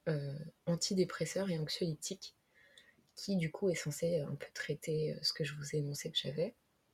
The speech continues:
Et, euh, c'est censé, euh, aller mieux. Et, euh, faut savoir que l'anxiolytique, euh,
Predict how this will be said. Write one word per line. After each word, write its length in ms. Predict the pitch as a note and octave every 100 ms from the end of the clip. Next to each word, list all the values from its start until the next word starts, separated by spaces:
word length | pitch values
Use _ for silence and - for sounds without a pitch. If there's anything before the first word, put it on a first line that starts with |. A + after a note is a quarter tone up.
| - - _ - - -
Et, 340 | - F3 F3+ E3
euh, 460 | D#3 D3 C#3+ C#3+ - - -
c'est 240 | - D#3
censé, 580 | - D3+ - F3 F3 E3+
euh, 160 | D#3 D#3 -
aller 280 | D#3 D#3+ D#3+
mieux. 360 | D#3+ E3+ G#3 - - - - _
Et, 240 | - D#3 D3+
euh, 160 | D3+ - - - -
faut 180 | - E3
savoir 380 | E3 E3+ F3+
que 140 | - E3+
l'anxiolytique, 1000 | E3 E3 D#3 - D#3+ D#3 - F#3+ - -
euh, 260 | D#3+ D3